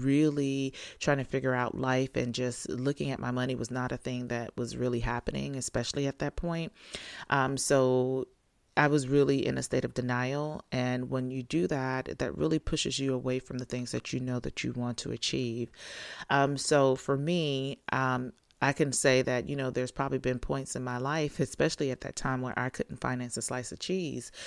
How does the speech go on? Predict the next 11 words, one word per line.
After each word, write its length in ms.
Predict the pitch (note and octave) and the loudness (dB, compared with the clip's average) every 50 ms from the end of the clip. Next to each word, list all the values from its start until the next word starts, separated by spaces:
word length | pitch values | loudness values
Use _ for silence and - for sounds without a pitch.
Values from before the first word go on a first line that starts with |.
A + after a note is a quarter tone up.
| - - - - - - | -12 -12 -12 -12 -6 0
And 200 | - C#3 C3 C3 | 0 2 2 2
so 340 | - - C#3+ C3+ C3 C3 C3 | 0 2 4 4 6 4 4
I 120 | - C3+ | 4 4
will 140 | C3+ C3+ C#3+ | 4 2 2
be 180 | C#3 - C#3 C#3 | 0 0 -2 -2
the 120 | C3+ C#3 | -2 -4
first 320 | - - D3+ D#3+ E3+ - - | -4 -2 -2 0 0 0 0
to 80 | C3+ C#3 | -2 -2
say 240 | - - C#3 C#3 | 2 2 4 4
that 360 | C3 - C3 B2+ B2+ B2+ - - | 4 2 0 -2 -2 -2 -4 -6
you 600 | B2+ B2 C3 C#3 C#3+ D3+ D3+ D3+ D3+ D#3+ - | -8 -4 0 0 2 2 2 2 2 0 -2